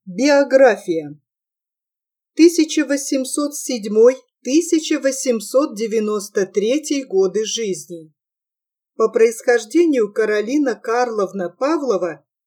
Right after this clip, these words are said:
была обрусевшей немкой. Родилась она десятого июля тысяча восемьсот седьмого года в Ярославле, но все детство, юность и зрелую пору жизни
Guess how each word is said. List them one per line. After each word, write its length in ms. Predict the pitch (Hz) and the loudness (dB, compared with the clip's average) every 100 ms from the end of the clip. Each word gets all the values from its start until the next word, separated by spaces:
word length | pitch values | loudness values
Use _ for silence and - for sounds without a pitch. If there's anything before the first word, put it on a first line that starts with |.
| _ | _
была 440 | 185 233 247 311 330 | 4 6 6 2 0
обрусевшей 920 | 247 233 240 226 - 214 233 - 262 262 | 2 2 2 0 -4 2 2 2 -6 -4
немкой. 640 | 247 208 175 165 151 156 _ _ _ _ _ _ - | -2 -2 -2 -8 -8 -10 _ _ _ _ _ _ 2
Родилась 640 | 247 254 269 294 339 339 | 4 4 2 0 0 0
она 240 | 311 311 | 0 0
десятого 680 | 226 262 269 311 339 330 277 | -2 -6 -6 -4 -2 -2 -2
июля 540 | 262 226 202 262 294 302 | -2 -4 -4 -2 -2 -4
тысяча 580 | 302 320 339 311 - | -2 -2 0 -2 -4
восемьсот 680 | 247 240 - 240 214 285 311 | 0 0 0 -6 -6 -6 -6
седьмого 540 | - 247 196 226 269 226 | -6 -10 -4 -2 0 0
года 420 | 185 220 240 254 | 2 0 6 4
в 60 | 220 | 4
Ярославле, 960 | 262 302 269 - 208 196 185 196 233 - _ _ _ _ _ | -2 -2 -2 -4 -4 -2 0 -2 -2 -6 _ _ _ _ _
но 240 | 220 220 | 0 0
все 280 | 214 - 226 | 0 0 0
детство, 580 | 190 214 311 311 - 190 | 0 -4 -4 -6 -4 -2
юность 680 | 180 202 285 233 175 - - | -2 -2 -2 0 -4 -6 -10
и 140 | 226 | -8
зрелую 560 | 196 233 254 220 214 202 | -4 0 2 4 2 0
пору 380 | 214 202 208 185 | -2 -2 -2 -4
жизни 640 | 208 294 311 285 277 277 | -2 -2 -2 -2 -4 -6